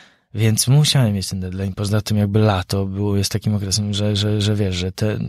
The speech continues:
te, te, te mięśnie się przyzwyczajają do tego wszystkiego. Jeszcze skorzystasz, wiesz, z zieleni, wiesz, złowisz sobie ryby i tak dalej. To wszystko jest, wiesz, to, to musiało, to miało, wiesz, musisz mieć zaplanowane, tak?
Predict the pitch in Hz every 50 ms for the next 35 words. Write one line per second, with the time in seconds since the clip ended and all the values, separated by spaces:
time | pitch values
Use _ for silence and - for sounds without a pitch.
0 | 60 - - 107 - - 110 107 101 - 113 101 - - 110 104 95 95 - -
1 | 104 95 - 101 92 - 101 92 98 98 - - 98 98 101 101 95 92 98 95
2 | - 98 92 90 87 - - - - - 98 92 110 120 - - 135 - - 101
3 | 95 95 - - 107 87 90 90 90 90 90 98 101 98 92 92 95 92 92 90
4 | 85 92 - - - - - - - - - 101 98 104 104 98 101 - - 101
5 | 95 98 85 90 90 87 92 87 - - 82 82 90 90 90 - 98 98 - -
6 | - 101 101 92 90 85 - - - 135 - 160 160 175 185 208 214 208 - 127
7 | 151 165 185 185 151 110 101 85 85 - - 131 151 156 139 107 - 95 90 85
8 | 85 85 - 95 92 87 87 82 80 82 - - 107 107